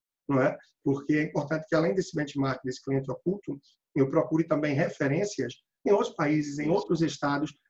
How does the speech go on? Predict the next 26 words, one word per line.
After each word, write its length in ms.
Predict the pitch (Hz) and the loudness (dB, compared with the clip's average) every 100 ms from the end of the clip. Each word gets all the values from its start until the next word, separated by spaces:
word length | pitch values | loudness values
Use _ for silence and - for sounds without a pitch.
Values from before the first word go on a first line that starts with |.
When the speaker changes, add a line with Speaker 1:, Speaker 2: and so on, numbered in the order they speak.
| _ | _
Speaker 1:
pra 100 | 151 | -2
que 80 | 185 | -2
eu 100 | 170 | 0
possa 240 | 175 143 175 | 0 2 2
me 100 | 175 | 2
Speaker 2:
Isso, 60 | 170 | 4
Speaker 1:
guiar 300 | 160 185 - | 4 4 0
por 140 | 180 | -4
quem 160 | 190 196 | -2 0
tá 80 | 185 | 2
Speaker 2:
isso. 80 | 175 | 4
Speaker 1:
mais 200 | 180 190 | 4 4
uma 160 | 202 | 4
vanguarda. 560 | 208 180 143 131 135 131 - _ _ - | 4 4 4 4 2 -2 -8 _ _ -2
E 140 | 190 160 | 6 8
aí 120 | 147 | 8
eu 100 | 466 | 6
vou 100 | - | 2
ser 120 | 214 | 2
o 60 | 185 | 4
Speaker 2:
Isso. 60 | 180 | 4
Speaker 1:
vanguardista 480 | 180 156 165 170 - | 4 4 4 0 -4
no 60 | 104 | -4
meu 80 | |
lugar, 260 | 123 135 | -2 0
né? 100 | 123 | 0